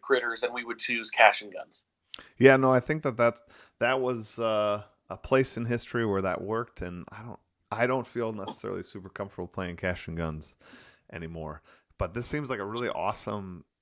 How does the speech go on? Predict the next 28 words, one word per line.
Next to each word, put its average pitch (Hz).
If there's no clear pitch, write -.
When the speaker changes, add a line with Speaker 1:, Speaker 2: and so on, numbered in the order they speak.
Speaker 2:
has 107
those 95
same 101
thinky 104
elements 92
minus 95
the 82
pointing 85
guns 85
at 78
each 80
other. -
Speaker 1:
Mm-hmm. 156
Speaker 2:
So 85
great, 123
<laughs> 240
Speaker 1:
<laughs> 226
Speaker 2:
great 151
suggestion. 135
Uh, 107
and 104
yeah, 127
I 67
love 98
it. 67
That's 95
a, 90
the 80